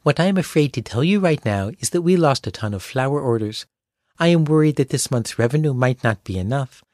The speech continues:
I am scared that the problem may be with the system." This way, the blame isn't on Melvin. Bernice is talking about her fears and talking about what her fear that the problem is,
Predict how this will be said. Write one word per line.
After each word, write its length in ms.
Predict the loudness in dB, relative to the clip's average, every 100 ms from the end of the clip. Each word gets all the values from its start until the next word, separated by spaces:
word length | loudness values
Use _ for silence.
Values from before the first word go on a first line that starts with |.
| _ -2
I 80 | 2
am 160 | 2
scared 360 | 0 0 0 0
that 120 | -4
the 60 | -6
problem 480 | 0 0 2 0
may 160 | 0 -2
be 200 | -2 -6
with 160 | -6 -6
the 80 |
system." 500 | -6 -6 -6 -4 -6 -8 _ _ _ _ _
This 180 | -2 0
way, 100 | 0
the 100 | 0
blame 280 | 0 2 2
isn't 220 | 2 2
on 140 | 2 2
Melvin. 260 | -2 -8 _ _ _
Bernice 320 | 0 2 2 0
is 100 | -2
talking 340 | 0 0 2
about 220 | 2 0
her 160 | 0 -6
fears 560 | -2 0 2 2 0
and 180 | -2 -4
talking 380 | 0 -2 0 0
about 320 | 2 2 2 -4 -20 _ _ _ -4
what 160 | -2
her 160 | -2 -4
fear 400 | -2 0 2 2
that 200 | 0 -2
the 60 | -2
problem 460 | 0 0 2 -2 0
is, 400 | 2 2 2 -4